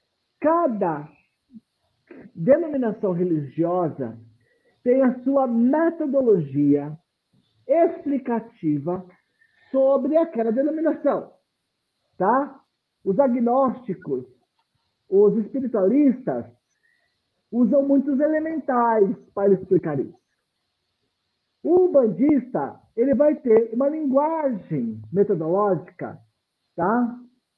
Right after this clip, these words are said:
A, e, e a sua didática para explicar os mesmos fenômenos que acontecem em qualquer outra religião, tá? O espírita, ele vai explicar a mesma coisa que acontece,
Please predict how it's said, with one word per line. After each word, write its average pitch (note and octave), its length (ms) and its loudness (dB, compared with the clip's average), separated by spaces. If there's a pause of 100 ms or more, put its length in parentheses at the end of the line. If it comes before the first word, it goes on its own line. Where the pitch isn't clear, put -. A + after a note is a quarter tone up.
(880)
A, F#3 440 -2
e, D#3+ 320 0
e G3 60 0
a F#3 140 -2
sua A3 120 0
didática G3 920 -4
para D#4 200 2
explicar D4 880 0
os C4 180 -2
mesmos D#4 720 -2
fenômenos C#4 800 -2 (200)
que A3 80 -4
acontecem A3+ 600 -4
em - 60 -16
qualquer C4+ 560 -2
outra G#3 420 0
religião, D#3 500 -6 (1200)
tá? A#3+ 360 -4 (600)
O D#4+ 120 4
espírita, A#3+ 1080 0 (240)
ele C4+ 220 0
vai C4+ 180 4
explicar C4 600 -4
a A#3+ 100 -4
mesma D#4 720 -2
coisa B3+ 500 4
que A#3 80 2
acontece, A#3 1120 0